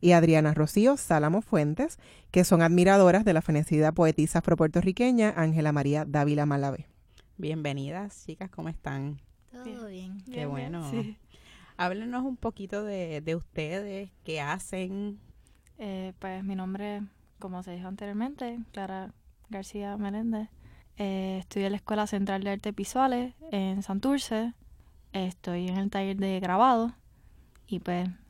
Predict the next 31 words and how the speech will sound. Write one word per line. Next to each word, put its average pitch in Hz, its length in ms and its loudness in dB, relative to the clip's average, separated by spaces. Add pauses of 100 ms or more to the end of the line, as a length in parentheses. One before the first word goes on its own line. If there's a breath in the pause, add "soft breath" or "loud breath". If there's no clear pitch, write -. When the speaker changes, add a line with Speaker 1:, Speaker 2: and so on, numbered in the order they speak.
Speaker 4:
esas 208 180 -8
son 208 140 0
de 208 100 -2
las 202 100 -6
cosas 202 260 -8
que - 120 -8
me 190 120 -2
gusta 190 260 -10
hacer. 240 300 -8 (1000)
Me 196 80 -2
gusta 190 160 -6
el 190 60 -8
grabado 233 540 -6 (140)
y 185 200 -10
eso. - 180 -16 (560)
Speaker 2:
Qué 180 100 -8
bien. 175 540 -6
¿Y 190 140 -8
tú, 180 180 -4
Adriana? 147 480 -8 (480)
Speaker 3:
Pues 175 500 -18 (140)
como 180 200 -16
ya 180 200 -14
saben, 202 720 -12
mi 180 80 -10
nombre 175 580 -12
es 196 80 -18
Adriana 175 380 -14
Rocío 175 440 -16
Sálamo 170 440 -14
Fuentes. 262 920 -8